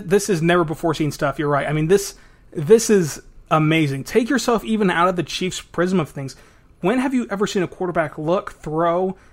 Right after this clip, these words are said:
and play the way Mahomes has? We're, I mean, even,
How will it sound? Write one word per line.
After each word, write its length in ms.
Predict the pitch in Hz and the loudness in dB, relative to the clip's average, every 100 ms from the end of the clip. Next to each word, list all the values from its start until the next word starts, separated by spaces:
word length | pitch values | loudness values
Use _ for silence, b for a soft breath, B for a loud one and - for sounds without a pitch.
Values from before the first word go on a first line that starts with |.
| - | -10
and 200 | 151 143 | -6 -6
play 500 | - 214 214 151 147 | 0 2 4 2 0
the 100 | 151 | 0
way 100 | 156 | 0
Mahomes 440 | 151 135 165 156 | -2 -2 -2 0
has? 340 | - 185 175 170 | 0 0 -2 -4
We're, 100 | - b b b | -6 b b b
I 80 | 190 | 2
mean, 200 | 202 202 - | 4 2 2
even, 420 | 240 277 254 | 2 4 4